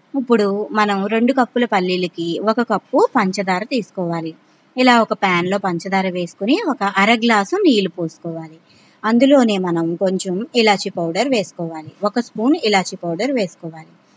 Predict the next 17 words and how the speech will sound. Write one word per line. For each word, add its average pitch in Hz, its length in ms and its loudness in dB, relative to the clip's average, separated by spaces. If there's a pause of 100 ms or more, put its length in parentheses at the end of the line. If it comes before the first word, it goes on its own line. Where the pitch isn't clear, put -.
(340)
ఇది 220 260 0
బాగా 180 420 0
కరిగేటట్టుగా 180 720 -4
కలుపుకోవాలి. 170 800 -6
ఈలోపు 262 400 2
ముందుగా 220 400 0
మనం 175 340 -2
రెడీ 175 220 -6 (100)
చేసి 196 200 -8
పెట్టుకున్న 175 440 -6
దాంట్-, 165 640 -6
పేస్ట్‌లో 190 640 0 (400)
ఒక 208 160 0
అరకప్పు 220 1000 2 (420)
milk 269 320 4
powder 233 320 4
వేసుకోవాలి. 165 760 -2